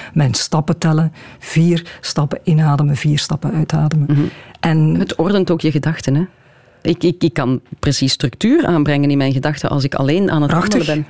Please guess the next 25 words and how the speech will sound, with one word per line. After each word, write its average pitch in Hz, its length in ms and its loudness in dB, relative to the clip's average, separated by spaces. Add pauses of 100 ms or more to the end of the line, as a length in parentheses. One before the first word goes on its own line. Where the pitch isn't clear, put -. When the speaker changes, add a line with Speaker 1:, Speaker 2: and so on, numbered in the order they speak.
Speaker 2:
ben. 156 100 2
Speaker 1:
Ja, 190 280 2
prachtig. 170 440 -4
Bij 175 160 4
mij 196 220 2
waaien 170 280 2
ze 151 100 0
weg. - 420 -6 (460)
Ik, 170 300 -2
eh, 170 220 4
ik 160 100 -2
vertrek - 340 0
met 196 120 4
een 180 100 2
hoofd 175 300 0
vol 170 320 0
gedachten 160 640 -2
en, 160 460 0 (400)
eh, 139 160 -6 (840)
bezonjes 156 560 2
en 143 160 2
zorgen. 151 460 -2 (100)
En 160 180 2
gaandeweg, 160 640 0 (180)
eh, 170 140 0